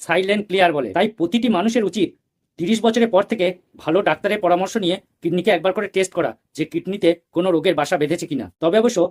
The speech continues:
আমার ভিডিওর ওপর সম্পূর্ণ ভরসা না করে একটা ভালো সার্জেনের পরামর্শ নিন। আর ভালো লাগলে চ্যানেলটা অবশ্যই সাবস্ক্রাইব করবেন।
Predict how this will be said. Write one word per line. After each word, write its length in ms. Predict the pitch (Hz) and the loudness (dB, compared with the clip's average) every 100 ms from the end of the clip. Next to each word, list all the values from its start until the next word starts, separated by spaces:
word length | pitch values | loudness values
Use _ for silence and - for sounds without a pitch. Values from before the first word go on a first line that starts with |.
| - _ _ - | -4 _ _ -6
আমার 240 | 160 202 170 | -2 0 0
ভিডিওর 280 | 156 170 214 | 0 2 2
ওপর 120 | 202 170 | 2 0
সম্পূর্ণ 280 | 175 151 214 165 | -4 -2 -2 0
ভরসা 220 | 175 - 175 | 0 0 0
না 60 | 196 | 0
করে 120 | 190 170 - _ 151 | 0 0 -2 _ -4
একটা 120 | 202 185 | -2 -2
ভালো 160 | 156 185 156 _ _ - | 0 0 -2 _ _ -6
সার্জেনের 420 | 160 180 180 165 _ - | -4 0 0 -2 _ 0
পরামর্শ 300 | 160 165 165 160 | 2 2 0 -2
নিন। 120 | 117 95 _ _ 135 | -2 -8 _ _ -8
আর 60 | - | -4
ভালো 120 | 151 185 | 0 2
লাগলে 180 | 190 226 - _ - | 2 0 -2 _ -4
চ্যানেলটা 300 | 156 175 156 | -2 0 -2
অবশ্যই 220 | 175 196 | -2 -4
সাবস্ক্রাইব 360 | 151 139 160 147 143 | -6 -4 -2 -2 -4
করবেন। 200 | 113 | -6